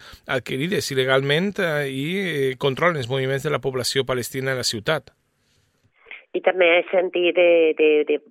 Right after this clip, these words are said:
Speaker 2: de boca dels residents palestins de la Jerusalem Oriental ocupada i d'Hebron com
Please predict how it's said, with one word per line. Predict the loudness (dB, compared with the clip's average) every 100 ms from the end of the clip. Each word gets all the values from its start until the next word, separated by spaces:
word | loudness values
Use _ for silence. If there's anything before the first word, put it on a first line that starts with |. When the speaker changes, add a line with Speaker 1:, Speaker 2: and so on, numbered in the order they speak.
| _
Speaker 2:
de | 0
boca | 2 2 2
dels | 2 2 0
residents | -4 -4 -4 -4 -4
palestins | -2 -2 -2 -4 -2
de | 0
la | 0 -2
Jerusalem | -6 -6 -4 -4 -6 -6
Oriental | -4 -4 -4 -4 -6
ocupada | -8 _ -2 0 0
i | -2
d'Hebron | -4 -2 -4 -6 -12 -20 -20 -20 -20 _ 0
com | 0 0 -4